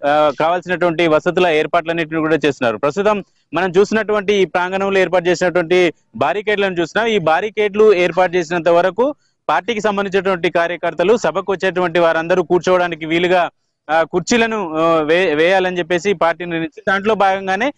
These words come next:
ఈ బారికేడ్ల, ఆ, ఏర్పాటు చేసినంత వరకు కుర్చీలను ఏర్పాటు చేశారు. ఆ కుర్చీల్లో వచ్చినటువంటి కార్యకర్తలందరూ కూర్చుంటారు. ఆ తర్వాత మిగిలిన ఓపెన్ ప్లేస్ లో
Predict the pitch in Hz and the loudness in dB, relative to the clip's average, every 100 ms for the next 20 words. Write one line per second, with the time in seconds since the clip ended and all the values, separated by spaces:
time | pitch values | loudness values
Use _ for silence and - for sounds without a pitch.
0 | _ - 165 151 160 208 214 214 202 214 | _ -4 -2 0 0 -2 -2 -2 0 0
1 | 190 151 160 160 170 170 185 185 175 180 | 0 0 2 2 0 0 0 0 0 -2
2 | 165 170 170 254 - 160 196 196 196 190 | 2 2 2 -2 0 0 2 0 0 -2
3 | 165 _ - 160 165 180 170 180 208 185 | -6 _ -4 -2 0 0 0 0 0 0
4 | 185 170 214 208 233 - - 147 190 202 | -2 0 2 2 2 -2 -4 -2 0 0
5 | 208 190 185 175 180 180 170 175 175 202 | 0 0 0 0 0 -2 -4 -4 -2 0
6 | 214 185 170 131 147 175 170 180 214 220 | 0 0 0 2 2 2 0 -2 0 0
7 | 226 170 _ _ 147 175 233 233 165 165 | 0 -2 _ _ -4 0 2 2 2 2
8 | 208 247 208 220 208 208 254 | 2 -2 -2 0 2 2 2